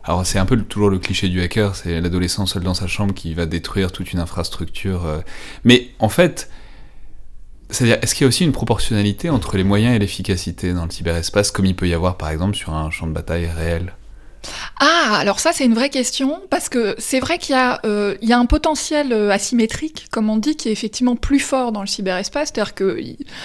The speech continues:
Speaker 2: euh, c'est, c'est, c'est des armes qui, euh, les armes informatiques, ça coûte moins cher, euh, ça, ça, ça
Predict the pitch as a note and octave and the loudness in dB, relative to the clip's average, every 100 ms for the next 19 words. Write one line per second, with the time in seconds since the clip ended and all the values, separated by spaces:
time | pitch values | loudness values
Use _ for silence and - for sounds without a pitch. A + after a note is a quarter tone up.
0 | - - - - - - - G3 F#3+ F#3+ | -14 -14 -16 -20 -20 -8 -2 2 2 0
1 | G#3 F3+ - F#3+ F3+ - F3+ F3+ F#3 A3+ | 0 0 0 -2 -4 -4 0 2 6 8
2 | B3 A3+ G3+ F#3 F3 F3+ F3 D3+ - E3+ | 8 4 0 -2 -2 -4 -4 -6 -8 -4
3 | F3 F3 E3+ - F3+ E3+ C4+ - F#3+ G#3+ | -2 0 -2 -2 -2 -2 -2 -2 -4 -4
4 | A3 F#3+ F#3 A3+ B3 B3+ C4 G#3+ G3 - | -4 -2 0 4 4 6 4 4 2 -2
5 | E3 - - G#2 - - - - - - | -4 -6 -8 -10 -10 -8 -8 -6 -8 -10